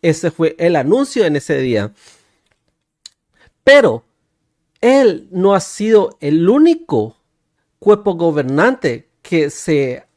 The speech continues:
ha, si-, que ha sido echado, que ha sido, ah, sacado de-, del cuerpo gobernante. Han habido tres más.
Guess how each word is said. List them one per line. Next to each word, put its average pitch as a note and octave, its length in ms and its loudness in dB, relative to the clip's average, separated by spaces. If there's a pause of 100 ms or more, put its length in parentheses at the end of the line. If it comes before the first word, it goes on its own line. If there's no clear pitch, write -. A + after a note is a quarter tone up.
(100)
ha, C3+ 540 -6 (300)
si-, - 340 -18
que C#3+ 220 -2
ha B2+ 80 -2
sido E3+ 680 -2 (100)
echado, E3 720 -2
que E3 160 -4
ha B2+ 80 -6
sido, D#3+ 560 -2 (520)
ah, C#3+ 480 -2 (540)
sacado E3 880 -2
de-, C#3 400 -6
del C3+ 220 -8
cuerpo B2+ 320 -4
gobernante. C3+ 680 -4
Han G#3+ 200 0
habido G3 380 0
tres G3+ 460 -2
más. G3 360 -2